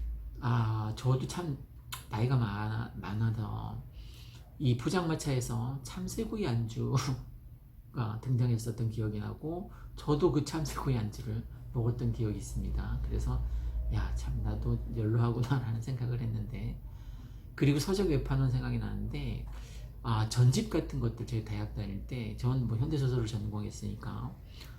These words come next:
현대소설과 관련된 전집이 굉장히, 어, 음, 집에도 뭐 작은 서점만큼, 음, 집에 책이 있었던 것으로 기억되는데, 어쨌든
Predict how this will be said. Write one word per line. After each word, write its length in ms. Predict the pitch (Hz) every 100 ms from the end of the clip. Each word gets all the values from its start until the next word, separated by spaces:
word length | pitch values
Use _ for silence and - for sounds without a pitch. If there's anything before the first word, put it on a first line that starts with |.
| -
현대소설과 1000 | 175 165 151 147 139 135 127 123 120 123
관련된 580 | 110 110 107 110 110 107
전집이 420 | - 113 110 120
굉장히, 720 | 120 120 120 160 147 107 135 -
어, 440 | 92 - - - - - - - - -
음, 360 | 55 76 - - - - -
집에도 640 | - 120 113 - 113 - - - - - - -
뭐 320 | 104 110 - - - - - - - - - - - - - - -
작은 320 | - - 123 139
서점만큼, 920 | - 156 175 156 131 - 113 127 196
음, 240 | 107 107 107
집에 220 | - 120
책이 300 | - 143 127
있었던 400 | 107 - - 113
것으로 300 | 101 101 -
기억되는데, 840 | - 104 - 104 117 110 104 110 - - - - - -
어쨌든 600 | - 113 - 160 175